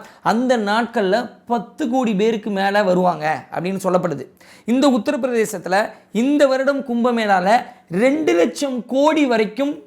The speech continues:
பொருளாதாரம் அதிகமாக போகுது அப்படின்னு சொல்றாங்க. இதுக்கு முன்னாடி இருக்கக்கூடிய கும்பமேளாக்கள் எல்லாம் ஆயிரம் கோடிகள் அப்படின்னு வந்துச்சுன்னா, இப்ப லட்சம் கோடிகள் அப்படின்ற ஒரு புள்ளியவே அடைய போகுது அப்படின்னு சொல்லிட்டு, பத்தாயிரம் ஏக்கர்ல நாற்பத்தஞ்சு கோடி பேர்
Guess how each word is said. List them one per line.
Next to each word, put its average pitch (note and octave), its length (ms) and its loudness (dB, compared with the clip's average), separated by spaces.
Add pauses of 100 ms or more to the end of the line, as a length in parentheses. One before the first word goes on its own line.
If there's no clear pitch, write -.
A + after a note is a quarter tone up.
(400)
பொருளாதாரம் A#3+ 680 6 (460)
அதிகமாக B3 480 2
போகுது F#3+ 240 -2
அப்படின்னு F#3 260 -6
சொல்றாங்க. D3+ 300 -8 (480)
இதுக்கு G#3 280 2
முன்னாடி B3 320 4
இருக்கக்கூடிய A3 360 0 (100)
கும்பமேளாக்கள் G#3+ 720 0
எல்லாம் G#3+ 320 0
ஆயிரம் A3+ 480 0
கோடிகள் A3+ 460 2
அப்படின்னு G3+ 280 -4
வந்துச்சுன்னா, F#3 360 -6 (340)
இப்ப C4 440 4
லட்சம் G#3 560 -2
கோடிகள் A#3 480 0
அப்படின்ற G#3+ 540 0
ஒரு F#3+ 140 2 (100)
புள்ளியவே A#3 400 2
அடைய G#3+ 340 4
போகுது G3 280 -2
அப்படின்னு G3 260 -4
சொல்லிட்டு, F#3+ 380 0 (320)
பத்தாயிரம் B3+ 800 2
ஏக்கர்ல G#3+ 480 0 (500)
நாற்பத்தஞ்சு C4 840 -2
கோடி A#3 320 2
பேர் C4 200 2